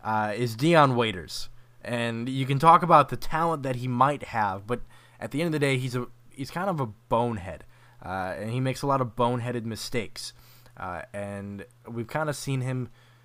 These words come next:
he, he can get in these iso ball, ball hog situations. And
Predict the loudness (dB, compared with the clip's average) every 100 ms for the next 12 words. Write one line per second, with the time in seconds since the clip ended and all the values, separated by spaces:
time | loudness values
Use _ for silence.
0 | -20 -6 -2 -2 -2 0 2 2 4 2
1 | 2 -2 -8 -6 -2 0 -2 0 0 0
2 | 0 2 2 0 2 4 2 0 0 -2
3 | -10 -8 -8 -6 -8 -10 -14 -14 -18 -20
4 | -20 -16 -10 -8 -8 -10